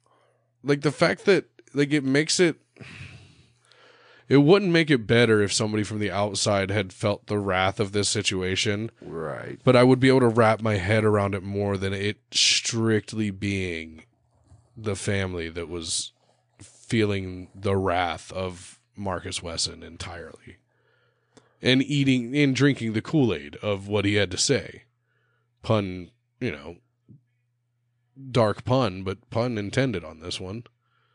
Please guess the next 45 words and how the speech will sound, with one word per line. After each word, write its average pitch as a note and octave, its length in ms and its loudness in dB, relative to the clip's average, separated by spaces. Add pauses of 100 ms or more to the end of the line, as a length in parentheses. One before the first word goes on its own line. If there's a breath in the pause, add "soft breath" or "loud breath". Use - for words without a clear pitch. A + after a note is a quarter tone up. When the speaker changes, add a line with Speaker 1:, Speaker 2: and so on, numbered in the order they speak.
(1000 loud breath)
Speaker 1:
'Cause G2 200 -4
that F#2+ 240 -4 (120)
was F2+ 160 -16 (640)
fucking F#2+ 560 -6
the E2+ 140 -6
secondary F#2+ 580 -2
option, A2+ 420 -2
basically. G2 460 -4
In G2 120 -8
the E2+ 60 -10
long C3 280 0
run, A2 200 0
I'm A2 120 -2
sure B2+ 180 -2
he A#2 100 0
would G2+ 140 -2
have F#2+ 60 -6
fucking G2+ 300 -6
done G#2 180 -4
some G#2 120 -10
shit G2+ 200 -6
like F#2+ 140 -8 (120)
some F#2+ 240 -10
Jonestown G2+ 580 -4
shit F#2+ 220 -4
with F#2+ 140 -6
him F2+ 100 -12
anyway. A2 460 -6 (720 soft breath)
Speaker 2:
Yeah, F2 220 -6 (160)
probably. C3 200 -8
Speaker 1:
Once G#2 180 0
he A2+ 60 0
couldn't G#2+ 240 0
get A2 120 2
his F#2+ 100 -2
dick A2+ 300 0
up G#2 280 0
or F2 320 -8 (160)
people G#2 280 -2
really G#2+ 240 2
started G#2 320 0
to F#2+ 40 -6
leave, G#2 440 0
I'm G2+ 100 -2
sure G#2+ 480 -2